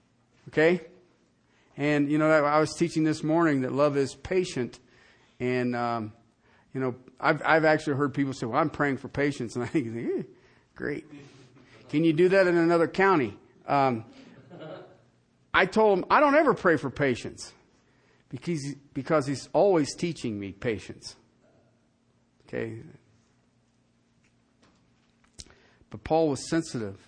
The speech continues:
He understood that he'd confronted the problems in the Corinthian church. He had confronted these people, and he was giving it time.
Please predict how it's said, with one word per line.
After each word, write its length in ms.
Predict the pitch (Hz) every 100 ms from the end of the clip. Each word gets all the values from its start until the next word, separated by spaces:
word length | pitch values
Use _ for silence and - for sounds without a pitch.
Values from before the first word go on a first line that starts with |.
| _
He 120 | 135
understood 640 | 139 135 - - 160 147 117
that 120 | 117
he'd 140 | 123
confronted 580 | - 120 - 156 151 - - - - _
the 60 | -
problems 480 | - 160 151 131 131
in 80 |
the 60 | 123
Corinthian 520 | 127 151 151 135 120
church. 340 | - 135 147 -
He 80 |
had 80 | 117 - _ _
confronted 600 | - 131 120 - 170 147
these 200 | 123 110
people, 480 | - 123 120 123 113 - _ _ _ _ 117
and 80 |
he 80 | 123
was 140 | 113 110
giving 260 | 139 147
it 160 | 127 131
time. 480 | 151 147 123 113